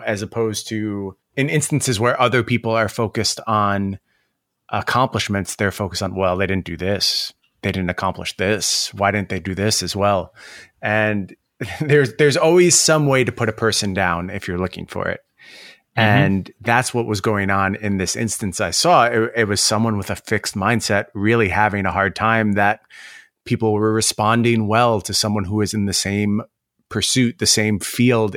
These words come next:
Speaker 1: as they were. And I see it a lot in, like,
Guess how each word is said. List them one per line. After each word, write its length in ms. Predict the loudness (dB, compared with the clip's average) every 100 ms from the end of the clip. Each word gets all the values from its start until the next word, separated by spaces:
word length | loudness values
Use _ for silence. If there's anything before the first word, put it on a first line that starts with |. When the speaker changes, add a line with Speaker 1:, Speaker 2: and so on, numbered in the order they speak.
| -2
Speaker 1:
as 260 | 0 0 2
they 200 | 2 4
were. 320 | 2 0 -2 -6 -20 -20 -20 -20 _
And 440 | 0 2 4 2 2
I 80 | 0
see 220 | 2 2
it 80 | 2
a 40 |
lot 380 | 4 6 4 2 _ _ _ _ _
in, 300 | -4 -2 -2
like, 440 | -2 -2 -4 -12